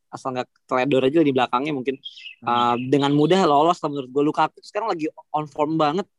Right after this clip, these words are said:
Speaker 1: Gue
Speaker 2: Hmm.
Speaker 1: ngerasanya gacor abis gitu kayak, kayaknya sih, kayaknya sih Belgia lolos, lolos dengan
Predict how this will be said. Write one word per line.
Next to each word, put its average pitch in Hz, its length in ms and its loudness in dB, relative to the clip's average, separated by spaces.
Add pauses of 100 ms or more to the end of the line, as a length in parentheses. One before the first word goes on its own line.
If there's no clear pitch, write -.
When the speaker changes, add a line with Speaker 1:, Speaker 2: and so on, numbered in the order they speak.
(160)
Speaker 1:
Gue 113 160 -6
Speaker 2:
Hmm. 185 80 0
Speaker 1:
ngerasanya 156 480 -2 (580)
gacor 147 460 -2
abis 151 400 -2
gitu 190 160 -2
kayak, 170 240 -4 (160)
kayaknya 160 320 -2
sih, 190 240 -8 (480)
kayaknya 160 320 -4
sih 196 160 2
Belgia 165 420 2
lolos, 151 300 0 (240)
lolos 135 320 -6
dengan 135 320 -6